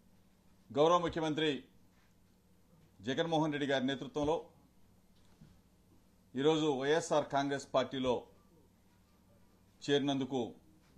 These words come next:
వారికి మనస్ఫూర్తిగా స్వాగతం పలుకుతూ, జగన్మోహన్ రెడ్డి గారి మంచి పరిపాలన,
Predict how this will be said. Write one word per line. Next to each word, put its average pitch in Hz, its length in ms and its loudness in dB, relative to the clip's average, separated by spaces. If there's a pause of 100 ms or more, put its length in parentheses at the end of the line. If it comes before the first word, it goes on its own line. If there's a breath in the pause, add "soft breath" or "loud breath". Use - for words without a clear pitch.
(220)
వారికి 120 340 0 (760)
మనస్ఫూర్తిగా 143 680 0 (1160)
స్వాగతం 139 440 2
పలుకుతూ, 135 300 -4 (2000)
జగన్మోహన్ 175 580 2
రెడ్డి 165 220 0
గారి 160 220 4 (2000)
మంచి 180 380 0
పరిపాలన, 170 480 4